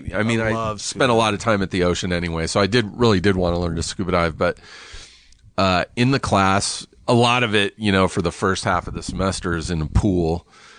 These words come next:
Speaker 1: which is fine. It's kind of boring. You're like, "Oh, I just
Speaker 2: Uh,
Speaker 1: wanna
Speaker 2: even
Speaker 1: get
Speaker 2: in
Speaker 1: out
Speaker 2: the
Speaker 1: in the"
Speaker 2: pool, I loved it.
Speaker 1: You're like, "I gotta get to the ocean."
Speaker 2: <laughs>
Speaker 1: But for one of the tests, we had to go out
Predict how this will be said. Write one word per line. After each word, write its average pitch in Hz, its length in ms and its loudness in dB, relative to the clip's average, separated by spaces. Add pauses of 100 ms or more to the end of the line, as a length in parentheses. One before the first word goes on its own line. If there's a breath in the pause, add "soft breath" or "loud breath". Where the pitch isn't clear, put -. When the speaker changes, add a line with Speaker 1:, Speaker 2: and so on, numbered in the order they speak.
(420 loud breath)
Speaker 1:
which 113 120 -4
is 107 140 -2
fine. 85 400 0
It's 82 180 -6
kind 98 160 0
of 76 160 -4
boring. 85 340 0
You're 80 100 -4
like, 76 180 -10
"Oh, 95 340 -10
I 85 80 -8
just 107 160 -4
Speaker 2:
Uh, 131 60 2
Speaker 1:
wanna 117 140 2
Speaker 2:
even - 140 2
Speaker 1:
get 117 40 4
Speaker 2:
in 117 60 2
Speaker 1:
out - 40 2
Speaker 2:
the 123 40 2
Speaker 1:
in 120 60 0
the" 117 140 4
Speaker 2:
pool, 151 160 4
I 135 160 2
loved 123 340 0
it. 101 100 -4
Speaker 1:
You're 110 100 4
like, 104 140 2
"I 90 100 -2
gotta 82 280 -2
get 78 220 -6
to - 80 -6
the 80 180 0
ocean." 101 460 2
Speaker 2:
<laughs> - 40 -18 (480 loud breath)
Speaker 1:
But 107 280 -2
for 107 240 -4
one 123 240 2
of 165 80 2
the 127 80 2
tests, - 680 0
we 104 320 -2
had 101 300 0
to 110 100 -4
go 98 320 4
out 87 340 2